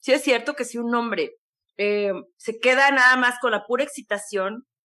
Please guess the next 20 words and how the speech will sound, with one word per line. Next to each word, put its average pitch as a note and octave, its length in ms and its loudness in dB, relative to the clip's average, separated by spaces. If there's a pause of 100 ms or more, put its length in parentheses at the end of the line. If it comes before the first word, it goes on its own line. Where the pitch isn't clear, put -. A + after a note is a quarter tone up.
(140)
y G3+ 120 -6
no A#3+ 200 2
trascendió A#3+ 500 2
como A#3 200 -2
esa A#3 160 -8
energía G#3+ 300 -8
sexual, G3 500 -2 (380)
se F#3+ 200 -8
queda B3 260 0
contenida, G3 720 -4 (880)
al G3+ 240 -2
tiempo C4+ 640 0 (840)
puede A3+ 200 2
volverse A#3 440 2
lo A3 140 -4
que F#3+ 80 -12
se F#3 140 -16
conoce F#3+ 380 -8
como G3+ 260 -2
blue, G#3+ 480 0